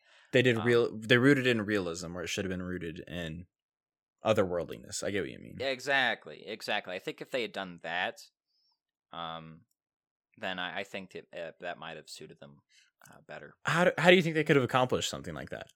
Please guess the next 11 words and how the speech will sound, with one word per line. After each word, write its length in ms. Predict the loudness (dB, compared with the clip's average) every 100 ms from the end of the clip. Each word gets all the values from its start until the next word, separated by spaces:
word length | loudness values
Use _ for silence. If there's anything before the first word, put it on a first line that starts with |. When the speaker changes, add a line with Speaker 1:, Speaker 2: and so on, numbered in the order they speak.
| _ _ _ _ _ _ _ _ _ _ _ _ _ _ _ _ _ _ _ _
Speaker 2:
Well, 380 | 4 6 6 4
uh, 220 | 2 4 4 0 -4 -10 -16 -20
<laughs> 200 | -18 -6
Speaker 1:
<laughs> 600 | -4 -4 -8 -18 -20 -14
Speaker 2:
you 140 | -6 0
know 140 | 0
me, 200 | 0 -2
I'm 160 | -2 -6
a 160 | -12 -12
movie 300 | -10 -8 -8
writer, 540 | -6 -6 -8 -16 -18